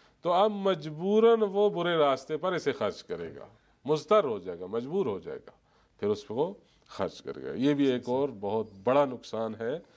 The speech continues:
Speaker 1: جو زکوٰۃ نہ ادا کرنے
Speaker 2: اور یہاں
Speaker 1: کا۔
Speaker 2: پہ جو آپ نے اضطرار کا نقطہ جو اس حدیث
Speaker 1: جی۔
Speaker 2: میں ہے مثلاً، تو یعنی اس سے زیادہ افسوس ہوگا پھر اس کو۔
Speaker 1: جی۔
Speaker 2: اگر اختیار کے
Speaker 1: ہاں،
Speaker 2: ساتھ
Speaker 1: جی۔
Speaker 2: کرے تو کوئی افسوس نہیں ہوتا
Speaker 1: جی۔
Speaker 2: نا، لیکن جب ج-، کہیں
Speaker 1: جی،
Speaker 2: پہ
Speaker 1: مجبور ہو
Speaker 2: مجبور
Speaker 1: گیا،
Speaker 2: ہے تو
Speaker 1: ہاں۔
Speaker 2: بہت افسوس ہوتا ہے انسان
Speaker 1: بالکل
Speaker 2: کو کہ
Speaker 1: ایسے۔
Speaker 2: یہ مال خرچ
Speaker 1: بالکل
Speaker 2: کیوں۔
Speaker 1: ایسے۔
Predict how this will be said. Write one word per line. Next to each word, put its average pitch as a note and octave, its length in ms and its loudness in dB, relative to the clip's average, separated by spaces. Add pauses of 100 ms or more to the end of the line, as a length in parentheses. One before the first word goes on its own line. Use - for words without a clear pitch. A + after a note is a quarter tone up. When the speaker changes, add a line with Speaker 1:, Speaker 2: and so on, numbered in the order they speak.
(280)
Speaker 1:
جو G#2 80 -6
زکوٰۃ G2+ 440 -2 (260)
نہ A2 100 0
ادا E2 220 -4
کرنے - 200 -14
Speaker 2:
اور A#2 100 -4
یہاں A#2 260 -6
Speaker 1:
کا۔ A2+ 60 -10
Speaker 2:
پہ B2 80 -6
جو A#2+ 160 -2
آپ A#2 160 -4
نے B2 180 -6
اضطرار A#2 460 -8
کا A#2 120 -8
نقطہ A2 380 -4
جو G#2 120 -6
اس G2 260 -8
حدیث G2+ 260 -6
Speaker 1:
جی۔ F2+ 60 -10
Speaker 2:
میں A#2+ 120 -4
ہے B2 120 -4
مثلاً، G#2+ 500 -8 (260)
تو A2+ 240 2
یعنی A#2 200 2
اس A#2+ 100 0
سے - 260 2
زیادہ B2 360 4
افسوس C#3 520 0
ہوگا A#2+ 200 2
پھر A#2+ 160 -4
اس A2+ 160 -6
کو۔ A#2+ 60 -10
Speaker 1:
جی۔ A3+ 220 2 (280)
Speaker 2:
اگر C3 160 2
اختیار C#3 480 2
کے E3 100 -6
Speaker 1:
ہاں، D#3+ 100 -2
Speaker 2:
ساتھ E3 180 2
Speaker 1:
جی۔ D#3 60 -6
Speaker 2:
کرے E3+ 180 0
تو E3 120 -2
کوئی E3+ 180 0
افسوس F3+ 360 -2
نہیں E3 120 2
ہوتا C#3+ 160 2
Speaker 1:
جی۔ D#3 80 4
Speaker 2:
نا، F3 100 -4 (600)
لیکن C3+ 200 -2
جب D3+ 140 2 (440)
ج-، C3 200 -2
کہیں C#3 200 2
Speaker 1:
جی، B2 60 0
Speaker 2:
پہ D3+ 60 2
Speaker 1:
مجبور E3+ 220 4
ہو G#3 40 6
Speaker 2:
مجبور F#3 300 6
Speaker 1:
گیا، D3+ 100 0
Speaker 2:
ہے E3+ 100 0
تو B2+ 280 -4
Speaker 1:
ہاں۔ A2 160 -8
Speaker 2:
بہت A#2+ 220 -4
افسوس C3+ 340 -2
ہوتا A#2 200 0
ہے A2+ 40 0
انسان A2 260 0
Speaker 1:
بالکل G#2+ 140 -2
Speaker 2:
کو - 0 -
کہ - 20 0
Speaker 1:
ایسے۔ A#2 220 -2
Speaker 2:
یہ A2 60 -2
مال G#2 240 -6
خرچ G#2 80 -14
Speaker 1:
بالکل G#2+ 240 -4
Speaker 2:
کیوں۔ - 120 -12
Speaker 1:
ایسے۔ - 220 -16